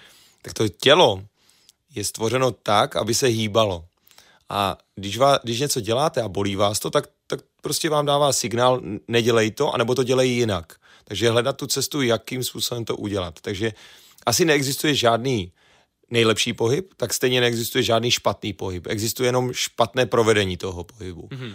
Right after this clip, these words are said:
Speaker 1: A jestli ten pohyb dělám špatně, tak potom mi může pomoct trenér, abych ho začal dělat lépe a on se na to tělo může toho svého svěřence, toho svého kamaráda, syna, dcery se na to může podívat a říct, "Aha, tak tady proto to bolí, protože tady máš třeba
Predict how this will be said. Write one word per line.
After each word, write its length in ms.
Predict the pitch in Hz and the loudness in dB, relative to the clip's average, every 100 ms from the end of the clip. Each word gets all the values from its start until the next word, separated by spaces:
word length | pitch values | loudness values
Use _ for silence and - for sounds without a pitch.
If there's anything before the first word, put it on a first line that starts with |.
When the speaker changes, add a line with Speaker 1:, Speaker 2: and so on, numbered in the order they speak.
| - | -10
Speaker 1:
A 80 | - | -6
jestli 160 | 113 | -4
ten 160 | 135 131 | -2 0
pohyb 220 | 135 139 | 0 0
dělám 260 | 120 131 101 | 0 -2 -2
špatně, 500 | - 104 - 135 170 | -4 -10 -8 -4 -4
tak 200 | - 107 | -4 -4
potom 260 | 123 131 135 | -2 0 0
mi 80 | |
může 220 | 131 131 139 | 0 0 -2
pomoct 340 | 131 131 - | 0 0 0
trenér, 280 | 104 107 120 | -2 0 0
abych 200 | 117 113 | 0 -2
ho 80 | 107 | 0
začal 300 | 104 107 104 | 0 -2 0
dělat 240 | 110 95 | 0 -2
lépe 420 | 95 92 127 139 | -2 -4 -2 -2
a 100 | 147 | 0
on 140 | 113 104 | -2 -4
se 120 | - | -6
na 80 | 101 | -6
to 160 | 110 | -8
tělo 280 | 87 107 101 | -6 -4 -4
může 360 | 101 95 107 92 - - - | -4 -2 -2 -4 -12 -20 -2
toho 380 | 117 104 98 85 | 2 4 2 0
svého 380 | - - 98 95 | -4 0 0 -2
svěřence, 480 | - 107 123 120 | -2 0 0 -2
toho 180 | - 101 | -4 -4
svého 260 | - 95 92 | -4 -4 -6
kamaráda, 600 | - 107 120 117 113 117 - - - - - | -4 -2 -2 -2 -4 -8 -12 -20 -20 -8 -2
syna, 460 | - 117 113 104 - | 2 4 4 0 -8
dcery 380 | - 110 107 107 | -2 0 2 0
se 140 | - 107 | -2 -4
na 80 | |
to 120 | 98 104 | -4 -4
může 200 | 98 92 | -6 -4
podívat 480 | 101 104 151 170 175 | -4 -2 0 0 0
a 80 | 127 | 0
říct, 280 | 127 117 - | 0 -2 -2
"Aha, 240 | 113 135 | 0 2
tak 160 | 135 117 | 2 2
tady 220 | 123 123 | 2 2
proto 300 | 123 117 127 | 0 -2 0
to 160 | 123 101 | 0 0
bolí, 260 | 104 156 | 0 0
protože 380 | - - 120 110 | -4 -4 -2 -2
tady 200 | 104 107 | -4 -6
máš 220 | 104 95 | -6 -8
třeba 300 | - 101 92 | -6 -4 -6